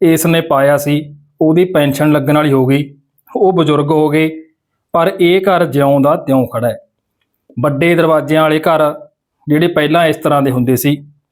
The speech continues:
ਡਬਲ ਇਹਦੇ ਦਰਵਾਜ਼ੇ ਹੈ, ਇੱਕ ਪਹਿਲਾਂ ਖੁੱਲ੍ਹਦਾ ਹੈ, ਇੱਕ ਬਾਅਦ ਦੇ ਵਿੱਚ ਖੁੱਲ੍ਹਦਾ ਹੈ। ਇਹ ਉਹੀ ਘਰ ਹੈ ਜਿੱਥੇ ਕਈ ਗਾਣਿਆਂ ਤੋਂ ਲੈ ਕੇ ਫਿਲਮਾਂ ਤੱਕ ਸ਼ੂਟਿੰਗ ਹੋ ਚੁੱਕੀ ਹੈ।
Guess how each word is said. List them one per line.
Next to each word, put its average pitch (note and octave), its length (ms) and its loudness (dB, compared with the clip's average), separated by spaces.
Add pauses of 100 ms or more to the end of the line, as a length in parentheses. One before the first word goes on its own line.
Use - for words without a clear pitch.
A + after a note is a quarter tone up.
(600)
ਡਬਲ D#3+ 420 2
ਇਹਦੇ F3+ 240 2
ਦਰਵਾਜ਼ੇ D3+ 520 0
ਹੈ, A2+ 100 -4 (400)
ਇੱਕ D3+ 200 -2
ਪਹਿਲਾਂ E3+ 380 0
ਖੁੱਲ੍ਹਦਾ F3 280 0
ਹੈ, G3 180 -2 (560)
ਇੱਕ D#3+ 220 -2
ਬਾਅਦ C#3 320 2
ਦੇ D#3 80 0
ਵਿੱਚ C3+ 180 -4
ਖੁੱਲ੍ਹਦਾ B2 300 -2
ਹੈ। G#2 160 -8 (760)
ਇਹ E3 120 2
ਉਹੀ E3+ 220 2
ਘਰ F3 240 2
ਹੈ E3 100 0
ਜਿੱਥੇ E3 360 -2
ਕਈ E3+ 360 2
ਗਾਣਿਆਂ D3 380 0
ਤੋਂ D3+ 140 -2
ਲੈ C#3+ 160 0
ਕੇ D3+ 180 -2
ਫਿਲਮਾਂ D3+ 400 0
ਤੱਕ D3+ 280 -2
ਸ਼ੂਟਿੰਗ D3 380 -4
ਹੋ D3 180 -2
ਚੁੱਕੀ C3 380 -6
ਹੈ। A2 40 -8